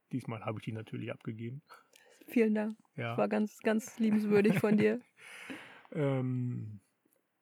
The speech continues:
Speaker 1: nichtsdestotrotz war es dann kalt und irgendwann habe ich dann so überlegt, „Ah, was kannst du tun gegen diese Kälte an den Fingern?“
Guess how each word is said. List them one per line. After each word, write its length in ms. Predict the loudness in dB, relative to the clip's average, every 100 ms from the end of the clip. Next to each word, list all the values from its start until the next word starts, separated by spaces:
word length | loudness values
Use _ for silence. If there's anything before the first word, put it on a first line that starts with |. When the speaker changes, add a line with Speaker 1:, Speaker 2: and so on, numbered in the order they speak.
| _
Speaker 1:
nichtsdestotrotz 760 | 2 4 4 0 -2 2 2 6
war 140 | 4
es 80 | 4
dann 120 | -2
kalt 260 | 2 2 2
und 100 | 0
irgendwann 540 | 0 0 0 -2 -2
habe 140 | -2 -4
ich 60 |
dann 500 | -2 -2 -2 -2 -4
so 120 | -4
überlegt, 360 | -4 -2 -4 -6
„Ah, 220 | -12 -12 -12
was 200 | -12 -6
kannst 260 | -4 -4 -4
du 60 |
tun 380 | -6 -2 0 0
gegen 300 | 0 -2 -2
diese 600 | -2 -2 -2 -2 -2 -4 -8 -12
Kälte 480 | -4 2 2 2 0
an 100 | 0
den 140 | -2 -2
Fingern?“ 560 | -2 0 2 0 -2